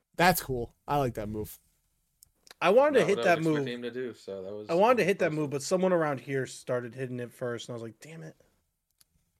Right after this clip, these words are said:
Speaker 1: And then you gotta have your destroyer, 'cause obviously.
Speaker 3: Mandatory. It's the new super kick.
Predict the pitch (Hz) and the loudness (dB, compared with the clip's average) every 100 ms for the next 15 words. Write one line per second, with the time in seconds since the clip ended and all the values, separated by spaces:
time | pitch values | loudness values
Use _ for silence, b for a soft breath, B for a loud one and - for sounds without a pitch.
0 | _ _ _ _ _ 123 117 110 107 107 | _ _ _ _ _ -10 -8 -6 -6 -6
1 | 113 110 113 120 151 160 - 110 98 127 | -6 -6 -6 -4 -4 -4 -4 -6 -6 -10
2 | _ - 104 101 98 101 101 101 92 87 | _ -12 -10 -10 -14 -12 -10 -10 -10 -12
3 | 87 - 87 85 82 113 - 107 113 - | -14 -12 -12 -12 -10 -10 -8 -8 -10 -10
4 | 117 107 - 82 | -12 -12 -16 -20